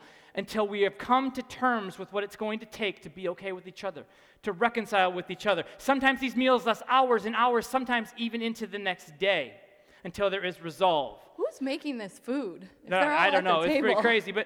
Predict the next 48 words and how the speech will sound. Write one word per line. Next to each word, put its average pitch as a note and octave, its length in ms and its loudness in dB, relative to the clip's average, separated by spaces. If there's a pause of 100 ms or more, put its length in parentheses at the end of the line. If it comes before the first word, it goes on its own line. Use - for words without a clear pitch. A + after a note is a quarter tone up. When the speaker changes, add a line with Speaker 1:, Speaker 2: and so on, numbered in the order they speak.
(120)
Speaker 1:
<laughs> - 120 -20
the, B3 220 4 (260)
the C4 100 10
table D#4 460 4
is C4+ 240 0
the A#3+ 140 -2
best C4+ 280 8
Speaker 2:
Bless - 80 -16
Speaker 1:
place B3+ 220 4
Speaker 2:
you. A3 80 -6
Speaker 1:
to A#3+ 80 0
reconcile, A#3+ 600 4
and A#3+ 100 2
it's A#3 160 0
an A#3+ 100 0
example B3+ 440 -2
throughout B3 240 0
the A#3 60 -10
Bible. A3+ 360 4
It's G#3 140 -6
a E3+ 40 -14
very A#3 160 2
consistent A3 440 -12
setting G#3+ 320 -4
for D#3+ 180 -6
it, C#3+ 60 -6
which D#3+ 160 -14
we're G3 60 -12
gonna F#3+ 120 -4
show A3 240 -6
you, E3 220 -6 (340)
uh, E3+ 140 2
today. F#3 440 0 (920)
Because B3 180 0
when C#4 160 0
you D4 80 2
share D#4+ 320 2
a C#4+ 100 2
meal D4+ 360 0
with A#3+ 140 4
somebody, G3 420 0
like G#3 200 0
you're A#3+ 100 -8
gonna A3+ 200 -2
all G#3 140 2
do G3+ 320 0
on F#3 180 0
Thanksgiving, G#3 640 0